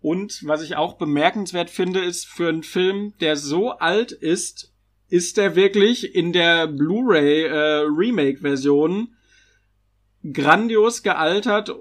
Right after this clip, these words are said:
und sieht wirklich aus, als wäre er aus den zweitausender Jahren. Kleine Anekdote an dieser Stelle. Ich habe einem guten Freund von mir,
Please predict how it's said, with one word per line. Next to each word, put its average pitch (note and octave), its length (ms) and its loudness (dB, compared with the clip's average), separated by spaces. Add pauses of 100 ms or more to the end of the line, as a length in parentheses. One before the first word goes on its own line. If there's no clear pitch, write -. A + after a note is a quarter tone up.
(200)
und F3 240 -2
sieht F3+ 500 -12
wirklich G#3 480 2
aus, F3+ 420 -4
als E3 360 -8
wäre F3 220 0
er E3+ 520 0
aus F3 240 -2
den D#3+ 180 -4
zweitausender D#3 760 0
Jahren. C3+ 500 -4 (540)
Kleine D#3+ 400 0
Anekdote E3 580 -4
an E3 120 -6
dieser E3+ 180 -6
Stelle. E3+ 300 -6
Ich C#3+ 220 -10
habe E3+ 540 0
einem D#3 360 -4
guten F3 320 -8
Freund F3 380 -2
von D3 160 -4
mir, D#3 380 -2